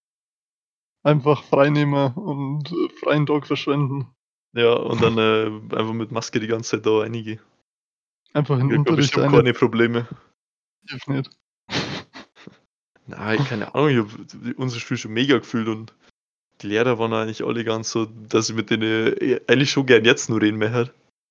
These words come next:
Speaker 1: Ja. Ich, ich
Speaker 2: Aber
Speaker 1: hoffe
Speaker 2: nein.
Speaker 1: wirklich, dass dieses Jahr, ähm, wie heißt's, Abi-Feier gibt.
Speaker 2: Mhm,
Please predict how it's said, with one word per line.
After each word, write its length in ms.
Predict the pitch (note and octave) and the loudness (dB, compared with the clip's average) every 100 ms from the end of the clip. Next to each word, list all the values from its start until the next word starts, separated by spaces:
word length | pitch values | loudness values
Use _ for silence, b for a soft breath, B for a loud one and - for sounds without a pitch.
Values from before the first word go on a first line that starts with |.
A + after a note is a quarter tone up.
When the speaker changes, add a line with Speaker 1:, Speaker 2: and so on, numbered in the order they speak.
| _ - | _ -12
Speaker 1:
Ja. 80 | D3+ - _ _ _ _ _ _ _ - - | -12 -12 _ _ _ _ _ _ _ -20 -4
Ich, 120 | D#3 | 4
ich 100 | D#3+ | 4
Speaker 2:
Aber 140 | - C3+ | 4 4
Speaker 1:
hoffe 160 | E3 G#2 | 4 4
Speaker 2:
nein. 80 | |
Speaker 1:
wirklich, 300 | D#3+ E3 D#3 C3 | 6 6 4 -2
dass 100 | _ _ | _ _
dieses 280 | _ - - | _ -20 -4
Jahr, 460 | C#3 C#3 C3+ A#2+ C3 C3+ C3 | 0 2 2 2 -2 -6 -20
ähm, 60 | B2+ _ _ _ _ _ _ _ _ _ - | -20 _ _ _ _ _ _ _ _ _ -2
wie 80 | E3 | 0
heißt's, 280 | E3 - - | 0 -2 -6
Abi-Feier 640 | D#3 C#3+ D3 - C3 C3+ | 0 0 0 0 0 0
gibt. 320 | C3+ B2+ - _ _ _ _ _ _ _ - | -2 -10 -16 _ _ _ _ _ _ _ 0
Speaker 2:
Mhm, 360 | C3 C3+ C3 | 4 4 2